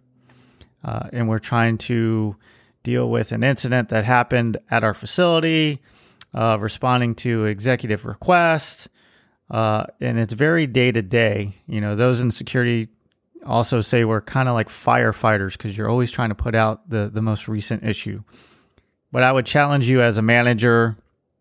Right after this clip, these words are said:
or somebody leading an organization to think strategically three to five years out.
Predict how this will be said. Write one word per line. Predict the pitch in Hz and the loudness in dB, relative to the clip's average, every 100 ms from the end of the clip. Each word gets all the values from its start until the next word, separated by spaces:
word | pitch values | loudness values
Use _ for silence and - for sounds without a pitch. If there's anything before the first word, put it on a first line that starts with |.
| _ _ _ - | _ _ _ -4
or | 123 | -4
somebody | - 131 123 120 | 0 2 2 2
leading | 123 113 107 | 2 2 0
an | 107 123 | -2 0
organization | 117 110 110 113 110 127 110 | 0 2 2 0 0 -4 -6
to | 113 | -8
think | - 151 151 | -4 -4 -4
strategically | - 123 - 127 127 - 123 117 | -8 -10 -6 -2 -2 0 -2 -2
three | - 143 | -2 0
to | 135 | 0
five | - 123 120 | 2 2 4
years | 113 107 110 | 2 0 0
out. | 101 - | 0 -4